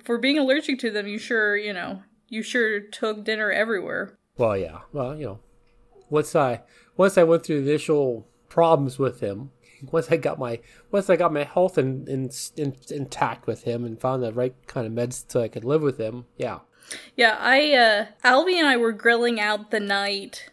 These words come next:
Speaker 1: that we found Dinner, the homeless Yorkie, at that point.
Speaker 2: Yeah, we was grilling out,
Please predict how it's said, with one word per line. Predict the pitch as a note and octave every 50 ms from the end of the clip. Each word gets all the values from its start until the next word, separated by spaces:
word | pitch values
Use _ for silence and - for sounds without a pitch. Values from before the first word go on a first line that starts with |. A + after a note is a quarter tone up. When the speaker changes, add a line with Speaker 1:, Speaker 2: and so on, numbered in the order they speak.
| _ -
Speaker 1:
that | G3+ F#3+ G#3+ G3 F#3+ G3 F#3+ F#3+ F#3 - - - - - - -
we | G#3+ G3+ G#3 G3 G#3
found | - - - A3 G3 F#3+ F#3+ G3 G3 G3 F#3+ F#3+ G3 G3+ G#3 G3+ G3 - _ G#3+ G3 F#3+
Dinner, | G#3 G#3 G3+ G3+ G3 G3 G#3+ G#3
the | G3+ G#3+ G#3
homeless | G3+ G3 G#3 G3+ G3 G3 F#3+ F#3+ -
Yorkie, | - G3+ G3+ G3+ - - - -
at | - - -
that | G3+ - - _
point. | - G#3 - - D2+ - - - -
Speaker 2:
Yeah, | - C#3 B2 A#2
we | B2 C#3 D3+
was | D#3 D3+ D3
grilling | - D3+ D3+ D#3+ E3 D#3+ D#3
out, | D3 C#3+ C#3+ D3+ - -